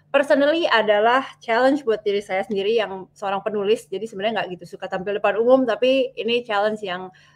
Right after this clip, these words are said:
eee, begitu ditawarkan ke saya, Mbak Mia chat, saya langsung, "Ya deh, boleh deh," gitu. "Masih lama kok bulan Mei." Tahu-tahu sekarang udah bulan Mei. <laughs> Jadi tiba-tiba sudah harus, eee,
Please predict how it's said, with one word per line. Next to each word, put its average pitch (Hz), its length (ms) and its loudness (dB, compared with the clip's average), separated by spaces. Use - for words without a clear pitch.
eee, 185 160 -4
begitu 180 320 -8
ditawarkan 180 560 -4
ke 180 80 -20
saya, 196 160 0
Mbak 185 240 -2
Mia 185 240 -4
chat, 262 240 -4
saya 226 160 0
langsung, 226 160 -4
"Ya 285 80 10
deh, 381 160 8
boleh 302 240 10
deh," 415 140 8
gitu. 254 160 6
"Masih 262 240 4
lama 277 240 8
kok 381 160 2
bulan 247 240 6
Mei." 254 320 0
Tahu-tahu 208 320 -4
sekarang 208 480 -10
udah 180 160 -4
bulan 165 320 -6
Mei. 160 320 -16
<laughs> 196 80 0
Jadi 277 400 0
tiba-tiba 277 560 2
sudah 262 220 0
harus, 247 300 0
eee, 202 520 -2